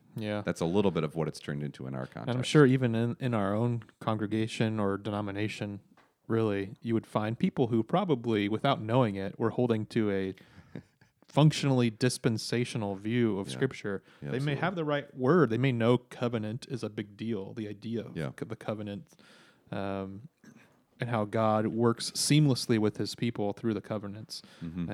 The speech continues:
Speaker 1: it's not these disjointed dispensations of plan B and C and D. Uh, like he's giving up on previous plans and starting new ones, but that is often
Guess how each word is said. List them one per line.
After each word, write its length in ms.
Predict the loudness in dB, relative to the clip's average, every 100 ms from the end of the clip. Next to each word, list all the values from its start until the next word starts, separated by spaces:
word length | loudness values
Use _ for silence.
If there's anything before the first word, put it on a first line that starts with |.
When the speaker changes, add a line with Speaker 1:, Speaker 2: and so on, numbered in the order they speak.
| -4
Speaker 1:
it's 160 | -2
not 240 | 0 0 -2
these 360 | -4 -4 -8 -14 -10
disjointed 840 | -6 -6 -6 -4 -4 -2 -2 -2 -4 _ _ _ _ -6
dispensations 920 | -4 -4 -6 -6 -6 -6 -8 -10 -8
of 160 | -12 -8
plan 320 | -8 -6 -6
B 380 | -4 -2 -2 -4
and 140 | -10
C 400 | -8 -6 -4 -4
and 120 | -8
D. 300 | -8 -6 -8 -10 -20 -20 -20 _ -10
Uh, 200 | -6 -4 -6
like 160 | -8 -10 -14 -12
he's 260 | -6 -6 -6 -14 0
giving 240 | 4 4 2
up 120 | 0
on 160 | -2 0
previous 400 | 2 4 2 0
plans 380 | -2 -4 -6
and 80 | -12
starting 340 | -4 -2 -2 -2
new 140 | -4
ones, 160 | -6 -10
but 80 | -8
that 200 | -6 -6
is 100 | -10 -8
often 580 | -8 -8 -8 -4 -4